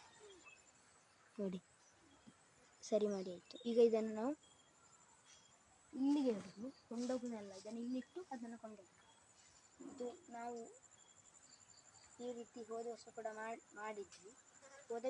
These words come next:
ವಿಡಿಯೋದಲ್ಲಿ ಈ ಥರ ಮಾಡಿಲ್ಲ, ಹಾಕಿದ್ದನ್ನು ಕೊಂಡೋದು ಇರ್ತದೆ. ಅದನ್ನು ಕೂಡ ನೋಡಿ ಒಮ್ಮೆ, ನನ್ನ ಚಾನಲನ್ನು ವಿಸಿಟ್ ಮಾಡಿ. ಈಗ ಎರಡು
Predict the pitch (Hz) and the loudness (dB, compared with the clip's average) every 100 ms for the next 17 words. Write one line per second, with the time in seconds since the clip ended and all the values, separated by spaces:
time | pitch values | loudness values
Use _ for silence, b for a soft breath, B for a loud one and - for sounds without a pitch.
0 | 262 262 240 262 262 262 - - - 247 | 0 -2 -4 -4 -4 -6 -10 -20 -14 -6
1 | 247 226 208 190 370 381 - - - - | -2 -2 -4 -10 -12 -16 -18 -20 -20 -20
2 | - - - - - - - - - - | -20 -20 -20 -20 -20 -20 -20 -20 -20 -18
3 | - 233 226 233 233 233 226 220 196 185 | -8 -6 -4 -4 -6 -4 -4 -4 -6 -10
4 | 180 - - - 214 240 247 240 233 226 | -16 -16 -12 -6 -2 -2 -4 -4 -4 -4
5 | 240 226 185 180 - - 202 392 403 427 | -2 -2 -4 -10 -20 -20 -14 -14 -10 -10
6 | 415 415 403 392 - 226 - - 349 370 | -10 -12 -10 -8 -4 -4 -6 -18 -18 -20
7 | - - - - - - - - - - | -20 -20 -20 -20 -20 -20 -20 -20 -20 -20
8 | - - - 233 254 247 233 220 247 | -20 -20 -20 -20 -4 2 4 4 0